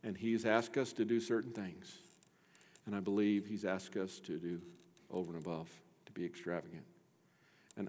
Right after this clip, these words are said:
and I would just remind you of the Lottie Moon Christmas offering for international missions that we joined together and gave. There's no way I could give sixty-three or whatever it was, thousand dollars, but we came together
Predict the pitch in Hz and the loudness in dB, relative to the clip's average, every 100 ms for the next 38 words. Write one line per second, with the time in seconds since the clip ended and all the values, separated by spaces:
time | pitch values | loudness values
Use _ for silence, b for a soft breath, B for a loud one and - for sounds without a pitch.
0 | - 101 101 101 104 - 95 107 113 101 | 0 0 2 2 0 0 0 2 2 0
1 | 92 - - - B B B B 107 95 | -4 -6 -18 -20 B B B B 0 4
2 | 98 107 107 107 104 - 107 113 104 101 | 8 8 8 4 2 -4 -6 -4 -2 0
3 | 98 - 101 101 98 104 98 98 92 - | 0 -2 -6 -6 -4 -2 0 0 -2 -4
4 | 98 95 - 92 90 104 - 104 95 107 | -4 -4 -4 -10 -8 -10 -4 -4 0 0
5 | 117 113 107 107 107 107 B B B B | 0 0 2 2 2 -2 B B B B
6 | B 120 110 101 90 90 - - - 123 | B -6 0 2 2 0 0 0 2 4
7 | 110 110 104 107 113 101 110 104 98 - | 6 6 6 4 -2 0 4 4 2 -8
8 | B B B B - - 110 - 113 104 | B B B B -10 -6 -4 -2 -2 -2
9 | - 107 117 117 101 107 110 110 113 117 | -2 2 4 4 4 4 4 4 4 2
10 | 117 113 113 117 110 131 110 85 113 113 | 2 -2 -2 -2 0 0 -2 0 0 0
11 | 123 117 104 113 107 | -2 -2 2 2 2